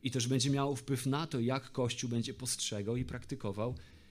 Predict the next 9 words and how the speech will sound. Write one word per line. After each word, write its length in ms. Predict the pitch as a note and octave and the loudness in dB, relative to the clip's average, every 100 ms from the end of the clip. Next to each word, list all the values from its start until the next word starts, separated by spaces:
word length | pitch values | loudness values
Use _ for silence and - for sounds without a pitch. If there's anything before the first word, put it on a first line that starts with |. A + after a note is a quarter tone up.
| - - | -20 -10
dyscyplinę 800 | G#2+ A#2+ - E3 D3+ F#3+ A#3 G3 | 0 2 2 2 0 2 4 2
kościelną, 760 | - A2 - - A2+ G#2 F#2 F#2 | -2 -4 -4 -2 0 0 -2 -6
o 40 | |
której 260 | F#2+ G#2+ G2+ | -6 -6 -4
mówi 240 | G2+ G2 | -4 -6
Pismo. 440 | F2 G2 - - D#2+ - - - - - - - - | -8 -8 -8 -10 -12 -12 -14 -16 -20 -20 -20 -20 -12
Reagowanie 680 | F#2+ G2 G#2 G#2 G2+ G#2 G#2+ | -8 -6 -4 -2 0 0 0
na 140 | B2+ | 0
grzech. 520 | B2 B2 D#3 G2+ - | -2 -2 -4 -6 -10